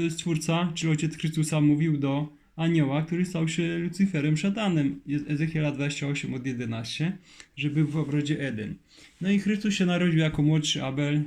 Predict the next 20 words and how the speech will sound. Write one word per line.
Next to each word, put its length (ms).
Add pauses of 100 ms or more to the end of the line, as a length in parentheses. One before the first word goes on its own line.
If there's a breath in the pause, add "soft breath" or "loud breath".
(160)
bo 120
Kain 260
to 80
jest 140
diabeł 340
symboliczny. 1160 (840 loud breath)
I 400
pierwsza 240
Mojżesza 340
trzy 160
piętnaście 540
mówi, 720 (140)
e, 40
Stwórca, 500
czy 180
Ojciec 260
Chrystusa 500
do 280 (500 loud breath)
anioła 360
upadłego 680